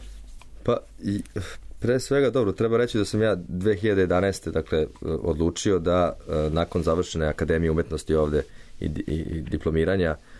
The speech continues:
u Beogradu, odlučio da nastavim studije, e, i upišem magistarske studije i izabrao sam tu akademiju u, u Los Angelesu. Em, način na koji oni funkcionišu, način na koji oni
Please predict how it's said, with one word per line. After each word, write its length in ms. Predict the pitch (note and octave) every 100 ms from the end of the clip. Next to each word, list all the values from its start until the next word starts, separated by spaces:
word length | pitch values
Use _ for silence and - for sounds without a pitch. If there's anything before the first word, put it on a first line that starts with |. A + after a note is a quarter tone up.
| - -
u 80 | D#2
Beogradu, 460 | E2 F2 C3+ C3+
odlučio 400 | A#2 A#2 - B2+
da 400 | G#2+ A2 A2 G#2 - - -
nastavim 560 | F#2 F#2+ - G2+ D#2+
studije, 640 | - F#2+ G2+ G2+ G2 F#2 - - - -
e, 280 | F2 F2 -
i 280 | F2 E2+ - -
upišem 400 | - E2 F#2 -
magistarske 680 | E2+ E2 D#2+ D2+ - - D#2 - - - -
studije 520 | - - E2 E2+ E2+
i 140 | E2 E2
izabrao 380 | D#2 E2 D#2+ D#2+
sam 260 | - D#2+ - - - - - - -
tu 140 | F2
akademiju 440 | D2+ D#2+ D#2 D#2+
u, 260 | D#2 D#2+ D#2
u 200 | D#2+ D#2+
Los 180 | E2 E2
Angelesu. 480 | F#2 E2+ - - - - - - - - - - -
Em, 480 | E2 E2 E2+ F2 - - - -
način 420 | F#2 C3 - D3
na 60 |
koji 220 | A#2 A2+ G#2+
oni 360 | A2+ G#2+ F#2 - - - - -
funkcionišu, 640 | - F2 - F#2+ G2+ - F2+
način 300 | E2+ E2+ F#2+
na 60 |
koji 200 | - F2
oni 340 | F2 F#2 E2+